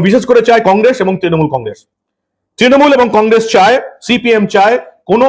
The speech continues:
এসআইআর না হোক, ভোটার তালিকা সংশোধন না হোক। বিহারে পঁয়ষট্টি লক্ষ মানুষের নাম বাদ গেছে এবং সেখানে যাদের নাম বাদ গেছে তারাও প্রামাণ্য নথি হিসাবে আধার কার্ড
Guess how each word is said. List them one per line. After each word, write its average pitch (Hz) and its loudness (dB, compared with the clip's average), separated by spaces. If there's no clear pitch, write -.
এসআইআর 208 2
না 156 2
হোক, 135 -2
ভোটার 170 0
তালিকা 190 -2
সংশোধন 156 -4
না 120 -2
হোক। 104 -10
বিহারে 277 2
পঁয়ষট্টি 254 0
লক্ষ 247 0
মানুষের 208 0
নাম 196 0
বাদ 165 2
গেছে 214 0
এবং 147 2
সেখানে 208 0
যাদের 185 2
নাম 190 0
বাদ 156 2
গেছে 202 -2
তারাও 190 2
প্রামাণ্য 175 0
নথি 156 -4
হিসাবে 190 -2
আধার 160 2
কার্ড 156 0